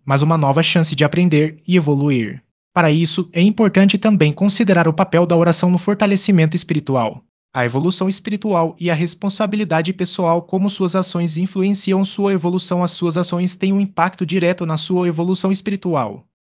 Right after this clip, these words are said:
Cada escolha que você faz, cada atitude que toma, contribui para o seu desenvolvimento.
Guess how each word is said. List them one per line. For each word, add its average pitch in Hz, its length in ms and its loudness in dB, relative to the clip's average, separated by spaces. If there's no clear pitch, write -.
Cada 156 160 -2
escolha 170 300 0
que 180 120 -8
você 185 200 0
faz, 156 480 2
cada 151 200 0
atitude 151 420 -2
que - 80 -2
toma, 190 540 2
contribui 165 440 0
para 160 200 0
o - 20 -2
seu 135 160 -4
desenvolvimento. 160 880 0